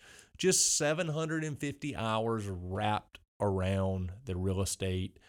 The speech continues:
field or process of what you're doing. That classifies you as a real estate professional. So a lot of times that's really important for high-income taxpayers. Uh,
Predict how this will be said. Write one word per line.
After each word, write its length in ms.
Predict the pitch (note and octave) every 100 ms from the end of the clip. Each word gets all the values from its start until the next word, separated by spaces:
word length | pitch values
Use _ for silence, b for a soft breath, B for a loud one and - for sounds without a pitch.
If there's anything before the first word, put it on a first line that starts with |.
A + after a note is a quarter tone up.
| b _
field 600 | - - F#2+ F#2+ F#2 F2+ -
or 180 | F2+ E2+
process 720 | - G#2 F#2+ - F#2+ F#2 -
of 120 | F2
what 300 | F2+ F#2+ -
you're 180 | F#2+ F#2
doing. 500 | F2 F2+ F2+ F2 F2 B B B B B -
That 320 | G#2 A2 -
classifies 680 | A#2 G#2+ A2+ - G2 G2 F#2+
you 60 |
as 100 | F2+
a 60 | F2
real 180 | F#2+ F#2+
estate 340 | - F#2 F#2+
professional. 640 | F#2 - B2 - C3 B2 - _ _ _ _ - -
So 280 | - A#2 G#2
a 40 |
lot 240 | G2+ B2+ B2+
of 60 |
times 340 | C#3 A#2+ A2 G#2+
that's 200 | G2+ A2+
really 240 | A#2+ B2
important 420 | A2+ A#2 A2+ F#2
for 140 | G#2 G#2
high-income 580 | A2 G#2+ G#2+ G2+ G2+
taxpayers. 800 | G2 G#2+ - A#2+ G#2 G#2 G2 - B B B B -
Uh, 220 | F#2